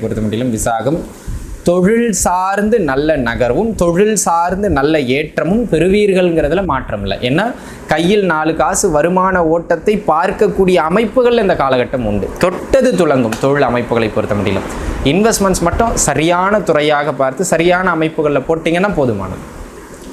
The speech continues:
இந்த காலகட்டம் வருமானத்தை அள்ளி கொடுக்கின்றது மாதிரியான காலகட்டம். ஆனா கோச்சாரம் இது. சரிங்களா?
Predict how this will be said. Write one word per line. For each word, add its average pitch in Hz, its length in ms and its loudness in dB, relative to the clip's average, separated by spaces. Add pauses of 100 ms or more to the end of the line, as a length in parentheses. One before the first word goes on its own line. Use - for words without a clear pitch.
(140)
இந்த 120 200 -4
காலகட்டம் 170 540 0
வருமானத்தை 202 600 0
அள்ளி 156 220 0
கொடுக்கின்றது 135 560 -4
மாதிரியான 120 420 -4
காலகட்டம். 110 340 -4
ஆனா 147 100 -6 (120)
கோச்சாரம் 139 500 -2
இது. - 100 -10 (140)
சரிங்களா? 127 420 0